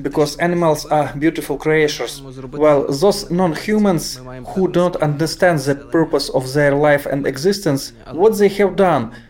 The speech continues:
we must do opposite. We have to show that we are peaceful nation. Also, we can fight back for our land and for God. But we want peace, we want culture, we want to identify ourselves as Ukrainians.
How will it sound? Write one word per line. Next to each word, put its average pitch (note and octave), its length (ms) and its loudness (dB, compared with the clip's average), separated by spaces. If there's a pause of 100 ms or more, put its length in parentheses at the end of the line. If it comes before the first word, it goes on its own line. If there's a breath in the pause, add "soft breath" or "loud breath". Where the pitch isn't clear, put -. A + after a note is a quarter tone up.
(120)
we D3 100 0
must E3+ 360 2
do F#3+ 100 0 (120)
opposite. D3 600 0 (260)
We D3 80 -4
have G3+ 200 2
to G3 100 -2
show F#3+ 340 2
that D#3+ 300 0 (140)
we E3+ 100 6
are E3 180 4 (120)
peaceful F3 380 0
nation. D3+ 480 -2 (260)
Also, E3 320 0
we D3 120 -2
can D3 200 0 (400)
fight E3+ 340 2
back D3+ 220 2
for - 260 -2
our C#3+ 200 6 (100)
land E3+ 240 2
and C3+ 160 -2
for C3+ 160 -4
God. B2+ 300 2 (960)
But D3 180 0
we G#3 80 2
want A3 340 0
peace, A3 260 -2
we D3+ 60 2
want D3+ 280 0
culture, E3+ 680 2 (160)
we D3 60 -2
want F3 320 0
to - 220 0 (440)
identify E3 840 2
ourselves D3 560 2
as - 240 -2
Ukrainians. C#3 680 0